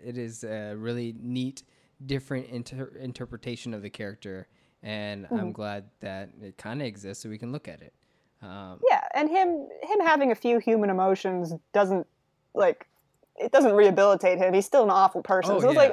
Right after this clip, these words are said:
Speaker 2: okay,
Speaker 1: <laughs>
Speaker 2: you know, he's still a supervillain, but, uh, so I, I think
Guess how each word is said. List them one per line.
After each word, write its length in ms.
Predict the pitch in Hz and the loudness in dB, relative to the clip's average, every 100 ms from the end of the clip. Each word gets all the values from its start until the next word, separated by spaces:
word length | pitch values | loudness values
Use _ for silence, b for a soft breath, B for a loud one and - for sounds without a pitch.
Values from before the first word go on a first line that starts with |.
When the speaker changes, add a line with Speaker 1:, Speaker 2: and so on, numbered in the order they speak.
| 339 | 6
Speaker 2:
okay, 280 | - 170 131 - | 4 0 -4 -12
Speaker 1:
<laughs> 140 | _ 294 | _ 2
Speaker 2:
you 60 | |
know, 100 | 240 - | 2 2
he's 100 | 294 | -2
still 180 | - 415 | 4 4
a 40 | 381 | 6
supervillain, 600 | 320 302 254 220 202 196 | 4 4 6 6 6 4
but, 280 | 214 202 - | 4 4 0
uh, 400 | - - 285 392 | -10 -6 -6 -4
so 140 | 381 392 | 0 2
I, 340 | 330 175 294 - _ - | 4 2 -2 -6 _ -2
I 120 | 269 | 0
think 420 | 311 277 - | 0 -2 -4